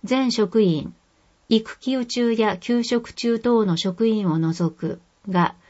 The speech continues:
年間に取得した年次休暇の平均取得日数。丸二、計画的に年次休暇を取得することで、心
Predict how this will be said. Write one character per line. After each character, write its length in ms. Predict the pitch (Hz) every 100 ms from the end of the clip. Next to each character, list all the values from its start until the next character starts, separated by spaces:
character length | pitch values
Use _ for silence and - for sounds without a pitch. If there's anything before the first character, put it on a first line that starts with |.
| _ _ _
年 240 | 226 240 254
間 260 | 254 247
に 140 | 240 233
取 120 | -
得 260 | 220 214 214
し 140 | -
た 200 | 202 190
年 280 | 202 226 233
次 140 | 254
休 240 | - 254 247
暇 180 | 185
の 200 | 165 156 - _ -
平 220 | 233 233
均 280 | 233 226 202
取 120 | -
得 260 | 208 202
日 200 | 202 202
数。 440 | 175 - - - - _ _ _ _ _ _ _ _ _ -
丸 320 | 202 202 208
二、 240 | 196 175 - _ _ _ _ _
計 220 | 262 269
画 160 | 269 269
的 380 | - 262 247 233
に 160 | 233
年 260 | 220 233 240
次 160 | 240
休 240 | 240 262 254
暇 180 | 208 165
を 20 |
取 120 | 165
得 240 | - 208
す 180 | - -
る 120 | 190
こ 140 | 190 190
と 120 | 180
で、 240 | 151 - - - _
心 300 | - 269 269